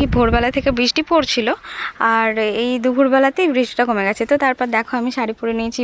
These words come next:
প্রভু ধুতি, পাঞ্জাবি সব কিছু পরে নিয়ে আমরা রেডি হয়ে গেছি আর আমরা বেরিয়ে পড়েছি মন্দির যাওয়ার উদ্দেশ্যে। তো তারপর আমরা রাস্তাগুলো ভেজাই আছে দেখতে পাচ্ছ। তো তারপর আমরা টোটোকে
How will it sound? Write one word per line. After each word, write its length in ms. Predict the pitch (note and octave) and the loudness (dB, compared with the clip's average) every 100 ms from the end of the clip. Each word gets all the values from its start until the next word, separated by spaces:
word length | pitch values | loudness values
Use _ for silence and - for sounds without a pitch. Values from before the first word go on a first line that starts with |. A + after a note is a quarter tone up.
| A#3 | -6
প্রভু 160 | A3 A#3 | -6 -6
ধুতি, 300 | A3+ G3+ - A#3 | -6 -6 -6 -4
পাঞ্জাবি 340 | A3 G#3 G#3 A#3 | -2 -2 -4 -2
সব 80 | A#3+ - | -4 -6
কিছু 140 | A3+ A#3 | -8 -2
পরে 200 | A3+ G#3 G#3+ | 0 0 -2
নিয়ে 140 | C4 F#4+ | 0 0
আমরা 140 | A#3 A#3 A#3 | 0 0 2
রেডি 160 | C#4+ E4+ | 4 4
হয়ে 100 | D4+ C#4 | 4 2
গেছি 180 | C#4 C#4 | 0 -2
আর 60 | B3 A3 | -2 -4
আমরা 140 | A3+ C4 | -6 -2
বেরিয়ে 220 | C#4 C#4 | -2 -2
পড়েছি 220 | C4 B3 F#4 F#4 | -2 -2 2 4
মন্দির 240 | D#4 C#4+ B3+ | 6 4 2
যাওয়ার 200 | A#3+ A#3 A#3 | 0 0 -2
উদ্দেশ্যে। 460 | A3 A#3 - A#3 A3 - - - - D#4+ D#4 - | -2 -2 -2 -4 -6 -10 -14 -12 -10 -10 -8 0
তো 60 | D#4+ D4 C#4 | 2 2 2
তারপর 440 | G#3 G#3+ - A3 A3+ A#3 - - - - - - - - - - A3 | 0 -2 0 2 2 0 -4 -14 -20 -20 -16 -16 -18 -20 -4 -2 0
আমরা 180 | A3+ G#3+ A3+ | -2 0 0
রাস্তাগুলো 440 | A3 - A3+ A3+ A#3+ | -2 -4 -4 -2 -2
ভেজাই 280 | A#3+ A3+ A3+ A3+ | -2 0 0 0
আছে 120 | A#3 G#3+ | 0 -4
দেখতে 180 | - G#3+ | -4 -2
পাচ্ছ। 200 | A3 - A#3 A#3+ - - - | -2 -2 -6 -8 -12 -18 -2
তো 60 | B3 B3+ - | -2 -2 0
তারপর 260 | A#3+ G#3+ A#3 A#3 | -2 0 -2 0
আমরা 140 | A3+ A#3+ B3+ | 2 2 2
টোটোকে 320 | A#3+ A#3+ | 0 0